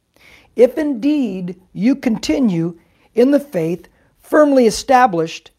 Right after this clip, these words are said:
and steadfast, and not moved away from the hope of the gospel that you have heard, which was proclaimed in all creation under heaven, and of which I, Paul,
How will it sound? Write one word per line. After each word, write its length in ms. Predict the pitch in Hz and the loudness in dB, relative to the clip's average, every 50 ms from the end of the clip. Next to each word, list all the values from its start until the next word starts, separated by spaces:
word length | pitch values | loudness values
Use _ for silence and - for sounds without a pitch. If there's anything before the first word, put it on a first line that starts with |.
| _ _ _ _ | _ _ _ _
and 140 | - 208 214 | -10 -8 -8
steadfast, 760 | - - 294 311 339 - - - 101 80 - - - _ _ _ _ _ _ _ _ _ _ _ _ _ _ _ | -6 -2 -2 -2 -2 -2 -6 -12 -14 -12 -16 -20 -20 _ _ _ _ _ _ _ _ _ _ _ _ _ _ _
and 160 | - 170 165 165 | -12 -10 -8 -8
not 200 | 165 143 - 170 | -8 -10 -8 -8
moved 240 | 175 165 165 151 | -8 -8 -8 -6
away 280 | 160 156 160 160 170 180 | -4 -4 -2 -2 -2 -4
from 220 | 170 - 147 143 | -6 -8 -8 -8
the 80 | 135 123 | -10 -10
hope 360 | 127 - 160 165 175 180 180 | -8 -4 -2 -2 -2 -2 -4
of 80 | 180 160 | -6 -8
the 60 | 175 | -4
gospel 640 | 165 190 180 190 202 - - _ - - - - _ _ _ _ _ _ _ | -2 0 0 0 -2 -4 -10 _ -18 -18 -18 -20 _ _ _ _ _ _ _
that 240 | - 131 - - - | -18 -16 -16 -14 -12
you 80 | 135 151 | -10 -10
have 100 | 151 - | -10 -8
heard, 400 | - 254 294 - - 85 85 - _ _ _ _ _ _ _ _ _ _ _ _ _ - - - - _ _ - | -8 -8 -8 -8 -10 -10 -14 -20 _ _ _ _ _ _ _ _ _ _ _ _ _ -20 -20 -20 -20 _ _ -4
which 180 | 214 214 - | -2 -2 0
was 160 | 233 214 - | -2 -2 -4
proclaimed 640 | - - 202 185 - - - 240 247 254 262 254 - | -4 -6 -8 -6 -6 -4 -2 2 2 4 4 2 0
in 220 | - - 202 185 - - - | -2 -6 -10 -10 -8 -2 2
all 160 | 196 233 240 | 2 2 2
creation 840 | 247 - - - 254 214 180 175 165 - - 175 180 185 190 - _ _ _ _ _ _ _ _ _ _ _ _ _ _ _ _ _ _ - | 2 2 2 2 2 2 0 -4 -6 -8 -10 -10 -10 -12 -14 -16 _ _ _ _ _ _ _ _ _ _ _ _ _ _ _ _ _ _ -2
under 260 | 190 226 233 262 254 | -2 0 2 0 0
heaven, 500 | 208 180 151 135 127 127 123 131 135 - _ _ _ _ _ _ _ _ _ _ _ _ _ _ _ _ _ _ - | 0 -2 -4 -6 -8 -10 -12 -12 -14 -18 _ _ _ _ _ _ _ _ _ _ _ _ _ _ _ _ _ _ -2
and 180 | 226 240 240 | 0 4 6
of 140 | - - 190 | 6 6 4
which 220 | 220 208 - - - - | 2 0 0 -4 -6 -2
I, 180 | - 220 226 226 | 2 2 2 2
Paul, 640 | 226 - - - 165 151 127 123 131 131 143 | 0 -4 -2 -2 0 0 -2 -4 -6 -10 -12